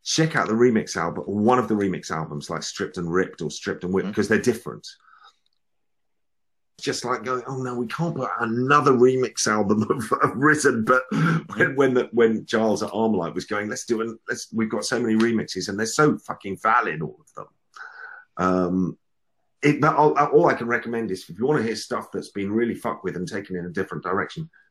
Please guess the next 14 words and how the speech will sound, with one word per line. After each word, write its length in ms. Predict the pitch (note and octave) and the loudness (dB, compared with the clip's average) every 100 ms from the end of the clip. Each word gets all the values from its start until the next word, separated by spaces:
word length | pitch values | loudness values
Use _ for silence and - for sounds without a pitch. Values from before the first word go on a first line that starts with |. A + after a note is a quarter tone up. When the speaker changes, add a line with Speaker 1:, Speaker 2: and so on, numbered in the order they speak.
| _ | _
Speaker 1:
check 260 | - A#2 A#2 | -2 0 2
out, 260 | A2 F#2+ - _ _ | 2 0 -8 _ _
check 300 | - C3 A2+ | -4 -2 -2
that 180 | A#2 G#2+ | 0 0
out. 240 | F2+ E2+ - | 0 -2 -2
Check 220 | A2+ A2+ | -4 -2
out 120 | F2 | -2
the 80 | G#2+ | 2
original 300 | A2 G#2 F2 | 2 2 -2
and 80 | F2 | -4
check 200 | G#2+ - | -6 -4
out 100 | F#2 | -4
the 60 | F#2+ | 0
remixes. 520 | G2 F#2 D#2+ - | 0 -2 -4 -10